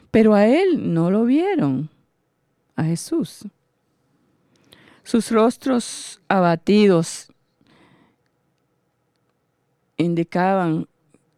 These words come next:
que su mejor amigo acababa de morir. Porque así era. Suponen que Jesús acababa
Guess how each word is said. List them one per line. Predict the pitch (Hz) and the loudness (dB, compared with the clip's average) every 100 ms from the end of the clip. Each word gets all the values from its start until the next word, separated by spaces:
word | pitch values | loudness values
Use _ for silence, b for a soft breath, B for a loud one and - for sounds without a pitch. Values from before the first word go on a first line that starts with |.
| _ | _
que | 180 | -2
su | 165 165 | -2 -2
mejor | 165 147 151 226 262 | -2 -2 0 0 0
amigo | 247 214 180 160 151 160 160 _ _ _ _ | 0 -2 -2 -2 -2 -6 -10 _ _ _ _
acababa | - 160 - 156 156 165 - 165 | -6 -4 -2 -2 0 -2 -4 -6
de | 151 156 | -4 -4
morir. | 151 143 147 147 - 165 170 _ _ _ _ _ _ _ _ _ _ _ _ _ _ _ _ _ _ _ _ _ _ _ _ _ | -4 -4 -4 -6 -10 -20 -20 _ _ _ _ _ _ _ _ _ _ _ _ _ _ _ _ _ _ _ _ _ _ _ _ _
Porque | - 175 - - | -4 -4 -2 -6
así | 151 - 196 | -6 -6 -4
era. | 226 302 320 - 165 _ _ _ _ _ _ _ _ _ _ _ _ _ _ _ _ _ _ _ _ _ _ _ _ _ _ _ _ _ _ _ _ _ _ _ b b b b | -2 -4 -8 -16 -16 _ _ _ _ _ _ _ _ _ _ _ _ _ _ _ _ _ _ _ _ _ _ _ _ _ _ _ _ _ _ _ _ _ _ _ b b b b
Suponen | - 254 269 302 370 330 | -4 0 2 2 -2 0
que | 277 | 2
Jesús | 277 262 320 330 - - | 2 2 0 -2 -2 -10
acababa | - 202 185 190 190 214 220 | -8 -2 0 2 2 2 0